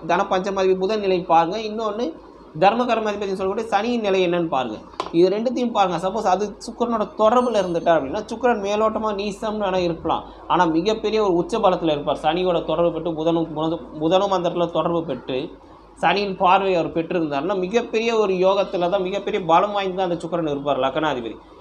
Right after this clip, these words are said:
நம்ம மேலோட்டமா, "ஆஹா, ரிஷப லக்னம் சுக்கிரன் நீசமாயிட்டாரு, திருமணம் நடக்காது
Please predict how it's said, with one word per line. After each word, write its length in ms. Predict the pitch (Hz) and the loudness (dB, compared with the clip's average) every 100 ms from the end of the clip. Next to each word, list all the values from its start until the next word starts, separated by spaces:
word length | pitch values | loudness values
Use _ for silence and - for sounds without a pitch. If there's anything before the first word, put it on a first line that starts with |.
| - | -8
நம்ம 180 | 185 196 196 | -2 0 2
மேலோட்டமா, 540 | 190 190 180 180 180 156 | 2 4 2 2 0 0
"ஆஹா, 240 | 160 160 160 | 0 2 2
ரிஷப 320 | 156 175 170 | 2 -2 0
லக்னம் 340 | 151 151 143 | -2 -4 -8
சுக்கிரன் 300 | 156 156 147 | -6 -6 -4
நீசமாயிட்டாரு, 640 | 151 151 135 123 117 113 120 113 | -4 -4 -4 -6 -6 -6 -6 -4
திருமணம் 360 | 156 160 151 127 | -2 0 0 -2
நடக்காது 400 | 123 120 110 | -4 -4 -4